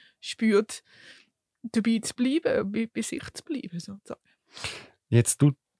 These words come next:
Speaker 2: machst etwas mega Spannendes und zwar bist du heute Hypnotiseurin und du
Speaker 1: Mhm.
Speaker 2: hast dich auch für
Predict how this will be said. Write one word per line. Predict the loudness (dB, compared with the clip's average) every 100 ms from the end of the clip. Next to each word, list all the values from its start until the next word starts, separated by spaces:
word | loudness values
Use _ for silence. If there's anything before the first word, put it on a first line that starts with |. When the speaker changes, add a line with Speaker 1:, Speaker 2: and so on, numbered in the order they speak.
| -6
Speaker 2:
machst | 4 6 6 2
etwas | 0 2 4
mega | 6 4
Spannendes | 2 4 6 6 4 2
und |
zwar | 4 2 2 _
bist | -2 2
du | 2
heute | 2 2 2
Hypnotiseurin | 2 4 4 4 2 4 6 6 4 2 0 -4 -14 -14 _
und | 4 6 8
du |
Speaker 1:
Mhm. |
Speaker 2:
hast | 6 4
dich | 0 4
auch | 6 6 4 0
für | -6 0 4 4